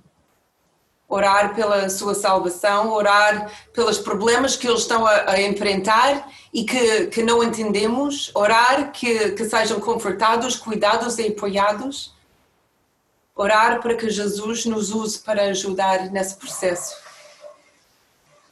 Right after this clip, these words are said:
Jonatas orou no início do nosso, do nosso tempo juntos.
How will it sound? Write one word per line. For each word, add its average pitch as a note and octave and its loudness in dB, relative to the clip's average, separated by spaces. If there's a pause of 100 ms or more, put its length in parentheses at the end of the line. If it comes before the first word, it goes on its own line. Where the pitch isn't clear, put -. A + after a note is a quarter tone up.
(800)
Jonatas A3 0
orou G#3 2
no G3+ -2
início G3+ -4 (1400)
do G#3+ -4
nosso, G3+ 0
do G3 -6
nosso G3 -2
tempo G3 -4
juntos. G3 -6